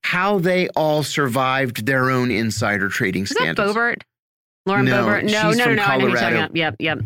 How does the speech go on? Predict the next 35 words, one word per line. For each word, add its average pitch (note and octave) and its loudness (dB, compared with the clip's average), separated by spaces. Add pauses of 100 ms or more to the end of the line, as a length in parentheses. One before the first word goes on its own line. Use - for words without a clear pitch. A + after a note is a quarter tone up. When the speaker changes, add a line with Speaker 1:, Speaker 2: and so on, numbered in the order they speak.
Speaker 2:
I, D#3 0
I D3 -2
can't C#3+ -2
remember C3+ -2
her C#3 -2
name C3 -2
either. C3 -2 (320)
Yeah, F4+ 0
I D#4+ 0
mean, F4 0
the F4 0
other E4+ 0
question B3 -2
is, F3+ 2
if, G3+ -2
if G#3+ -2
this A#3+ -2
is C4 -2
the G#3+ 0
Republican F#3 0
Party, D3 -2 (380)
uh, D3+ 0
you F3 0
know, D3+ 0
kind E3+ -2
of D#3 -2
setting E3+ -2
him D#3+ 0
up C#3+ -2 (1080)
to, F3+ 0
to - -2
get D#3 0
rid D#3+ 2
of D3 -2
him, C#3 -2